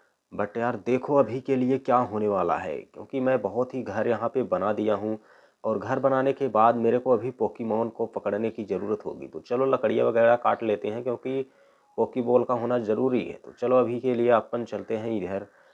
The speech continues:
and भाई स्टोन को भी ले लेते हैं थोड़ा सा, क्योंकि क्राफ्टिंग करने के लिए स्टोन का भी होना अति आवश्यक है, तभी हमें पोकेबॉल मिल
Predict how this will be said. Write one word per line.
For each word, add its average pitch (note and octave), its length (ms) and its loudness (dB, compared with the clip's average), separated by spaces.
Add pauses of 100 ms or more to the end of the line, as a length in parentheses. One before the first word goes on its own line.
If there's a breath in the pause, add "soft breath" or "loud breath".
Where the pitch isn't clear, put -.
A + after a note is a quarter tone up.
(160 soft breath)
and G#2+ 240 -4
भाई B2 340 2
स्टोन B2 560 -2
को B2 180 0
भी A#2+ 120 -2
ले A2 160 4
लेते A2 260 2
हैं A2 180 -6
थोड़ा G2+ 220 2
सा, G2+ 180 0
क्योंकि G#2 300 -8
क्राफ्टिंग A#2 460 -4
करने B2 280 0
के B2 140 -4
लिए A#2 280 0
स्टोन A2+ 340 -6
का A2+ 160 2
भी A2 140 -2
होना G#2+ 360 0
अति G#2+ 200 -4
आवश्यक G2+ 560 0
है, - 60 -8
तभी A2 260 -6
हमें A2+ 220 -4
पोकेबॉल G#2+ 640 0
मिल G2+ 240 -4